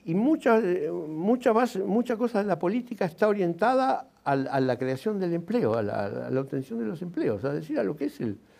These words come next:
el populismo, a lo que es la, la amigocracia, a lo que es todo eso. Y eso no lo inventó el Frente Amplio, eso está inventado hace tiempo, ¿no? Es decir, en todo caso empezó en mil novecientos cincuenta, este, o por lo menos, ¿no?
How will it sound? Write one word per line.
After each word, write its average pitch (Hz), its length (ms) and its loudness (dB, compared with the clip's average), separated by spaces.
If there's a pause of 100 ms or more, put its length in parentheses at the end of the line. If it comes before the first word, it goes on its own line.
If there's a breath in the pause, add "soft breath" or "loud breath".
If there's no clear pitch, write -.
(280 soft breath)
el 127 100 -4
populismo, 156 720 0
a 120 60 2
lo 113 160 -2
que 143 80 -4
es 135 80 -6
la, 120 600 -4
la 110 120 -4
amigocracia, 117 960 0
a 113 40 -4
lo 113 160 -4
que 151 160 -6
es - 140 -8 (160)
todo 403 220 4
eso. 101 260 -4 (1200 soft breath)
Y 185 120 -4
eso 226 200 4
no 123 100 4
lo 104 60 0
inventó 95 300 -4
el 95 60 -6
Frente 95 240 0
Amplio, 147 340 2
eso 107 600 2 (160)
está 123 200 -6
inventado 101 460 -2
hace 92 200 -8
tiempo, 160 400 -2
¿no? 107 200 -4
Es 117 80 -4
decir, 98 200 -14
en 92 80 -10
todo 117 220 2
caso 156 220 2
empezó 120 380 0
en 104 100 -2
mil 107 120 -2
novecientos 104 440 -4
cincuenta, 120 480 0 (680 soft breath)
este, - 500 -8
o - 200 -16 (220)
por 101 140 -4
lo 107 80 -2
menos, 95 340 0
¿no? 185 200 -8